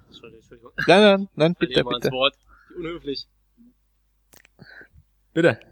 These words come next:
Speaker 1: Na, ich wollte nur fragen, ähm, ähm, das gibt doch noch asic Miner, richtig? Der,
Speaker 2: Genau.
Speaker 1: ähm, die Profite aus, ähm, seinem, seinem Mining irgendwie verkauft oder so, aber die,
Speaker 2: Mhm.
Speaker 1: ähm, ganzen Maschinen selber behält, war das so?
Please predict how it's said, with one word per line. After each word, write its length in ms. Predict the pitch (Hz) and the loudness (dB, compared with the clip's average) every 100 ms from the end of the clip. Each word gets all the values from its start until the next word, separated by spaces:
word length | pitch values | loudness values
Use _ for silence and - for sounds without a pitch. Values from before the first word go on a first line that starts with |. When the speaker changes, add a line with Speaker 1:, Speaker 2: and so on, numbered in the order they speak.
| - - | -14 0
Speaker 1:
Na, 120 | 135 | 0
ich 80 | 139 | 2
wollte 220 | 175 180 | 0 2
nur 120 | 165 | 2
fragen, 340 | 165 151 160 143 | 4 4 0 -2
ähm, 500 | 143 143 143 139 143 _ | -4 -4 -6 -8 -8 _
ähm, 320 | 135 131 127 | -4 -4 -6
das 100 | 123 | -14
gibt 160 | - - | -14 -16
doch 60 | 180 | -12
noch 180 | 165 - | -14 -4
asic 360 | 135 160 170 - | -2 -2 -6 -4
Miner, 460 | 117 127 185 226 202 | 0 0 -2 -18 -20
richtig? 380 | 139 - 220 _ _ _ _ - | -20 -18 -20 _ _ _ _ -8
Der, 320 | 127 123 123 - | -6 -4 -4 0
Speaker 2:
Genau. 280 | 135 117 | 2 0
Speaker 1:
ähm, 200 | 117 113 _ _ _ _ _ _ _ _ _ _ - | -4 -12 _ _ _ _ _ _ _ _ _ _ -20
die 80 | - | -16
Profite 560 | - - - - 240 - | -2 0 0 -4 -6 -4
aus, 360 | 180 - - - | -6 -6 -8 -12
ähm, 520 | 147 151 147 143 143 - _ - | -12 -10 -12 -16 -18 -20 _ -6
seinem, 520 | 135 135 131 131 123 | -4 -4 -6 -10 -6
seinem 260 | 123 127 120 | -2 -2 0
Mining 380 | 135 160 160 | 0 -2 -14
irgendwie 380 | 151 147 151 151 | -14 -16 -16 -20
verkauft 520 | - - - 226 _ 208 | -20 -20 -18 -18 _ -20
oder 160 | 196 | -20
so, 240 | 202 208 - | -20 -20 -16
aber 240 | - 127 | -8 -8
die, 240 | 123 127 135 | -8 -10 -8
Speaker 2:
Mhm. 220 | 151 185 | -8 -12
Speaker 1:
ähm, 360 | 120 117 113 113 | -16 -18 -20 -20
ganzen 240 | 127 123 131 | -20 -20 -20
Maschinen 320 | - - 120 | -18 -18 -16
selber 240 | 123 165 | -14 -14
behält, 320 | 156 151 180 _ | -16 -20 -20 _
war 80 | 123 | -20
das 120 | 165 | -20
so? 160 | 180 | -20